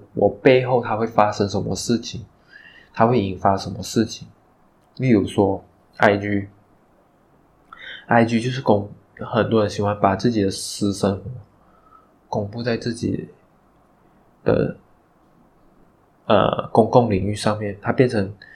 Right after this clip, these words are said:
公开你的照片，你的私生活照片公开给大家看，这，呃，是，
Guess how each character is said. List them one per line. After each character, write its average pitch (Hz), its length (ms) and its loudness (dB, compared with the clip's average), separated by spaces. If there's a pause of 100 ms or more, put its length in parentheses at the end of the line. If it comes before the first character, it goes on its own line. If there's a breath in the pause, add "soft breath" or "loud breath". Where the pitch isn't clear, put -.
(260 loud breath)
公 113 200 8
开 117 180 0
你 98 120 -2
的 95 80 -6
照 110 280 0
片， 107 360 -4
你 104 140 -10
的 101 80 -4
私 101 200 -6
生 101 200 -4
活 98 100 -4
照 104 140 -2
片 110 160 -8
公 101 160 0
开 101 160 -4
给 107 180 -4
大 104 160 -2
家 98 140 -6
看， 98 240 -8 (400 loud breath)
这， - 140 -2 (500)
呃， 104 240 2
是， - 220 -8